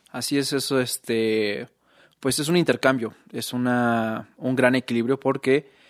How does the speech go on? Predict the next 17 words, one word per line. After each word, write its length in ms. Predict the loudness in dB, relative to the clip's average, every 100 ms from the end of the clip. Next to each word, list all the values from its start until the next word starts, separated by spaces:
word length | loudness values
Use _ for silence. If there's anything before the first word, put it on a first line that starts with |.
| -20 _ -2
eh, 320 | 0 2 0
a 80 | 0
través 320 | 2 2 2
de 60 |
esta, 540 | -2 0 2 2 0 -2
de 100 | -4
este 140 | -4 -2
fenómeno, 380 | 0 0 0 0
de 60 |
este 120 | -2
proceso 320 | -4 -4 -2 -2
de 60 |
la 80 | -2
polinización, 640 | -2 -4 -4 -6 -4 -4
nosotros 320 | -4 -6 -6
obtenemos 560 | -6 -4 -2 -2 -2 -8 _ _ _ _
alimentos, 720 | 0 0 -2 -2 -6 -8 -12